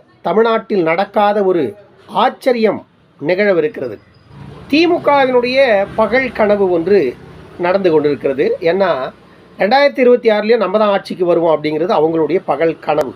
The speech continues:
ஆனா, அப்படி ஒரு கனவு அவர்களுக்குள்ள இருந்தாலும், திமுகவிற்கு எதிராக, திமுகவிற்கு வலுவாக ஒரு கூட்டணி உருவாகிவிடக்கூடாது அப்படிங்கிறதுல தமிழ்நாட்டினுடைய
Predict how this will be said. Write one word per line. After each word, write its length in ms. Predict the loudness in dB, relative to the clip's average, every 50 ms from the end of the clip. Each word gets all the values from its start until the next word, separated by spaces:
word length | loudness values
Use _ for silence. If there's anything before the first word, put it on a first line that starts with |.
| -14 -10
ஆனா, 460 | -6 -4 -4 -2 0 0 0 0 -2 -4 -8 -14 -20 -20 -20 -20 -20 -12 -4
அப்படி 320 | -2 -2 -2 0 0 0 0
ஒரு 240 | 0 -2 -2 -2 -2
கனவு 500 | -2 0 0 2 0 2 2 2 2 2
அவர்களுக்குள்ள 580 | 2 0 0 0 -2 -2 -2 -2 0 0 0
இருந்தாலும், 840 | 0 2 0 0 2 2 2 2 2 2 0 0 0 0 0 -2 -4 -6 -14 -20 _ -14 -6
திமுகவிற்கு 840 | -2 0 0 2 0 0 -2 -2 0 0 0 0 -2 -2 0 2 2
எதிராக, 680 | 2 2 2 2 0 0 0 0 0 0 0 -2 -4 -8 -10 -20 -10 -4
திமுகவிற்கு 920 | -2 0 2 2 2 0 0 2 2 2 2 2 -2 -4 -2 -2 -2 0 2
வலுவாக 760 | 2 2 2 2 2 0 0 0 0 0 0 0 -2 -4 -8 -14 -20 -20 -20 -20 -20 -20 -20 -20 -12 -4 0
ஒரு 280 | 2 2 2 0 -2
கூட்டணி 640 | -2 0 0 2 2 2 0 2 0 -2 -4 -6 -8 -10 -6 -2
உருவாகிவிடக்கூடாது 1120 | 0 2 2 4 4 2 2 0 -2 -2 0 0 0 -2 -2 0 2 2 2 2 0 0 -2
அப்படிங்கிறதுல 540 | -2 0 0 0 2 0 2 2 2 2 2 2 0 -2 -6 _ _ _ _ _ _ _ -4
தமிழ்நாட்டினுடைய 1000 | -4 -2 0 0 2 0 0 -2 -2 -2 2 2 2 4 4 2 4 4 2 0